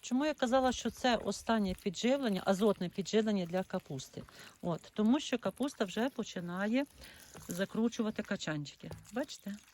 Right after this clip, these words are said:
От, лисячко вже закручується в качани. Ось. Все, більше її підживляти не треба. Чи можна нашкодити капусті, е, органічними підживками, тим самим розчином курячого посліду?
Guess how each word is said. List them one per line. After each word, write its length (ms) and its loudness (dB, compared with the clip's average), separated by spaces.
От, 200 -6
лисячко 520 -2
вже 160 -2
закручується 680 -6
в 60 -12
качани. 460 -10
Ось. 300 -14
Все, 240 0
більше 300 2
її 140 0
підживляти 520 -4
не 60 -8
треба. 320 -6
Чи 160 10
можна 320 12
нашкодити 1000 8
капусті, 800 8
е, 280 4
органічними 680 8
підживками, 640 4
тим 200 12
самим 540 10
розчином 500 8
курячого 520 6
посліду? 600 2